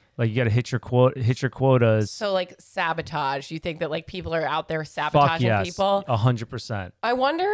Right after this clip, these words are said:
Speaker 2: if that happens in relationships too. Like, if there is a discrepancy between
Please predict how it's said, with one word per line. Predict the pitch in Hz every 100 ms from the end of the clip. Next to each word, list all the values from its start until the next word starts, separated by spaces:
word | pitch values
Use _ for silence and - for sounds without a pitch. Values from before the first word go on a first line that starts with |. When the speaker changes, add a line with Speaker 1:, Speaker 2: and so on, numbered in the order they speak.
| 440
Speaker 2:
if | 262 277
that | 262
happens | 247 254 240
in | 226
relationships | 208 196 208 185 208 202 196 -
too. | 247
Like, | 285 190
if | 175 -
there | 180
is | 185
a | 180
discrepancy | 175 175 - 165 180 180 - 175
between | 156 - 175 165 165 160